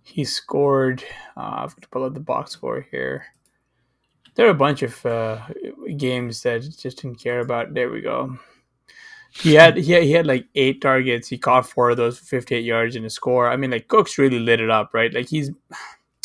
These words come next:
and the issue with, like, Cooks, Cooks lighting it up is that we've seen this before, and he, we've just seen long stretches of him doing nothing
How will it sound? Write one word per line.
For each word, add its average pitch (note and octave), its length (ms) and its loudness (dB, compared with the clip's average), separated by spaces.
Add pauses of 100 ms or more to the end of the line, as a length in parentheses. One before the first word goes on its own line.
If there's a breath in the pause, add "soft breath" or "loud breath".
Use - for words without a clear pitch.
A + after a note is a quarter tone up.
(460 loud breath)
and D#3+ 140 2
the D3+ 100 0
issue A3+ 200 0
with, G#3+ 120 8
like, C#3 160 -2
Cooks, C#3 320 0
Cooks C3+ 320 0
lighting B2 240 2
it A2+ 80 2
up A2+ 220 2
is B2+ 80 -2
that B2+ 100 0
we've B2+ 180 -4
seen D#3+ 220 -4
this D3 160 -2
before, C3 400 0
and B2 80 -2
he, C#3 220 -2
we've C3+ 180 -2
just C#3 220 -6
seen A#2 240 -6
long A#2 260 0
stretches A2+ 340 -4
of A2+ 120 -4
him A2 240 -4
doing G#2 440 -4
nothing A2 640 -12